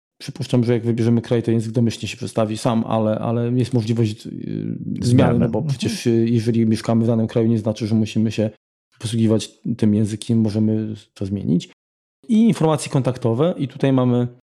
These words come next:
Speaker 1: wszystkie
Speaker 2: Wszystkie nasze aliasy.
Speaker 1: Wszystkie, dokładnie, tak, czyli jakby to, y, te wszystkie adresy, które można użyć w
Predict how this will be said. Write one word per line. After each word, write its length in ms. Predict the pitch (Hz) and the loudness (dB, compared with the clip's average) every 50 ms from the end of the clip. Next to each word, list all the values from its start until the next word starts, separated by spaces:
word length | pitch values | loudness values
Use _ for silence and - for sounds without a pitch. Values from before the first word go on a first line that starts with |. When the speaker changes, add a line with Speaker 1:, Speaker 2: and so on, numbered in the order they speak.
| _ _ _ _ _ _ _ | _ _ _ _ _ _ _
Speaker 1:
wszystkie 540 | - - - 127 - - - 139 127 120 | -8 -4 -4 -4 -2 2 2 2 2 2
Speaker 2:
Wszystkie 340 | - - - 131 - - 131 | 0 0 -2 -2 0 2 0
nasze 240 | 117 113 - - 104 | 0 0 0 0 0
aliasy. 720 | 104 117 117 117 113 110 104 - - - - 98 92 101 107 107 107 - - | 2 2 4 4 4 2 0 -2 -4 -4 -2 -2 -2 -2 -4 -6 -10 -12 -8
Speaker 1:
Wszystkie, 300 | - 143 131 123 - 127 | -2 -2 -2 0 2 2
dokładnie, 440 | 127 123 - 127 117 110 - - - | 2 2 2 2 0 0 -2 -6 -2
tak, 200 | - 120 117 - | -2 -2 -2 0
czyli 180 | - 131 131 | 0 0 2
jakby 160 | 120 123 127 | 2 2 2
to, 360 | 123 - 170 175 175 156 - - 127 123 120 120 120 117 120 120 | 2 2 2 2 2 0 0 0 0 2 2 2 2 2 0 0
y, 40 | |
te 100 | 123 - | 0 -2
wszystkie 240 | 147 151 - - 151 | -4 -4 0 0 0
adresy, 360 | 131 120 117 113 - - 127 | 2 2 0 0 0 -2 -4
które 360 | 120 - - 127 123 127 127 123 123 - - - _ - | -4 -2 0 2 2 2 2 0 -2 -12 -20 -20 _ 0
można 400 | 135 131 139 151 160 143 147 156 | 2 4 4 4 2 0 0 -2
użyć 380 | - 135 135 120 135 127 127 - | 0 0 0 0 0 -2 -4 -6
w 280 | - - - - - | -10 -12 -16 -8 -4